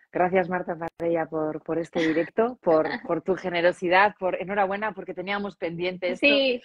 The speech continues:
Speaker 1: y quería, y quería que lo contaras. Ah, por aquí pasa gente interesantísima. Seguid a Marta Parella, ella es coach, ya veis que tiene un lenguaje muy directo, muy efectivo, muy abierto, muy cercano y, y que ella sigue también esa vocación que tiene de acompañar a las personas a cambios para mejor. Así que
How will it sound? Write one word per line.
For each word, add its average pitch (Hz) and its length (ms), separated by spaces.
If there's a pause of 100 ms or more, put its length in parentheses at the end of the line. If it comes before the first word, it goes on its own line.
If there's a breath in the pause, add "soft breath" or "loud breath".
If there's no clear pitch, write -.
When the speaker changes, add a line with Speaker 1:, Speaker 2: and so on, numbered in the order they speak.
(140 loud breath)
Speaker 1:
y 180 180
quería, 170 680
y 202 160
quería 180 360
que 175 140
lo 160 140
contaras. 180 460
Ah, 180 180
por 185 140
aquí 190 220
pasa 202 320
gente 190 460 (120)
interesantísima. 196 1400 (260 soft breath)
Seguid 196 340
a 196 80
Marta 185 260
Parella, 180 400
ella 175 160
es - 120
coach, 196 320
ya 170 140
veis 165 160
que 165 100
tiene 170 300
un 170 260
lenguaje 165 360
muy 185 180
directo, 180 380
muy 180 160
efectivo, 180 540
muy 190 160
abierto, 196 680
muy 185 140
cercano 190 520 (380 soft breath)
y, 170 400
y 160 40
que 175 120
ella 170 180
sigue 185 260
también 175 300
esa 170 180
vocación 165 480
que 170 100
tiene 175 280
de 160 60
acompañar 165 480
a 165 60
las 170 140
personas 170 440
a 156 40
cambios 165 380
para 147 200
mejor. - 320
Así - 220
que 160 220